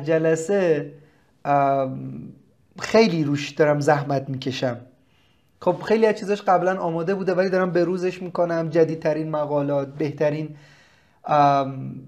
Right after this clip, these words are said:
محتواها و اینکه ایشالا بریم اجرا کنیم و حالشو ببریم و لذتش رو ببریم. برای همین این ده جلسه روش تعصب دارم. خیلی علمیان، خیلی خوشگلن، خیلی باحالن و خیلی کاربردی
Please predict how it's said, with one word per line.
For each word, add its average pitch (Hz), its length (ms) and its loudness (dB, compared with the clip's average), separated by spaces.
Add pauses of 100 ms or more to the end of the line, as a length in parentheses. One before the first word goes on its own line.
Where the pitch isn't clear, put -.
محتواها 175 1160 6
و 170 40 2
اینکه 233 220 2
ایشالا 220 340 2
بریم 214 260 2
اجرا 175 420 2
کنیم 214 380 0
و 208 100 4
حالشو 196 420 2
ببریم 185 420 -2
و 180 160 0
لذتش 139 560 -2
رو 135 120 -4
ببریم. 135 400 -6 (1000)
برای 190 240 8
همین 254 320 2
این 254 160 0
ده 202 200 6
جلسه 185 400 2
روش 226 400 -6 (220)
تعصب 165 520 4
دارم. 175 320 0 (1300)
خیلی 175 240 0
علمیان، 160 460 0
خیلی 156 220 -2
خوشگلن، 143 460 -6
خیلی 143 380 -4 (680)
باحالن 165 840 6
و 160 220 6
خیلی 214 200 2
کاربردی 139 800 4